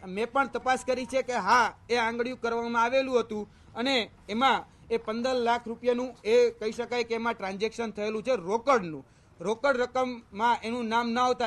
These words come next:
એ પૈસા પાછા કરેલા, પરંતુ એને જેટકોમાં આશ્વાસન આપવામાં આવેલું એનો પણ audio clip, એની પણ પછી એ યુવતીએ ના પાડી અને એ યુવતીએ ના પાડી એટલે પછી એને વારે ઘડીએ phone કર્યા કે ભાઈ મારું જેટકોમાં થઈ જશે, પરંતુ એ transaction થયેલું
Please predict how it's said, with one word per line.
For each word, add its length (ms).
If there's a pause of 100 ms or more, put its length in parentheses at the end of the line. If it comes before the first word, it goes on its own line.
એ 100
પૈસા 340
પાછા 380
કરેલા, 480 (240)
પરંતુ 460
એને 180
જેટકોમાં 680
આશ્વાસન 540
આપવામાં 420
આવેલું 440
એનો 220
પણ 200
audio 340
clip, 240 (120)
એની 200
પણ 200 (260)
પછી 280
એ 200
યુવતીએ 440
ના 240
પાડી 380 (200)
અને 200
એ 140
યુવતીએ 340
ના 160
પાડી 220
એટલે 240
પછી 360 (160)
એને 160
વારે 360
ઘડીએ 200
phone 260
કર્યા 220
કે 120
ભાઈ 160 (160)
મારું 200
જેટકોમાં 420
થઈ 240
જશે, 360 (280)
પરંતુ 500 (240)
એ 100
transaction 680
થયેલું 480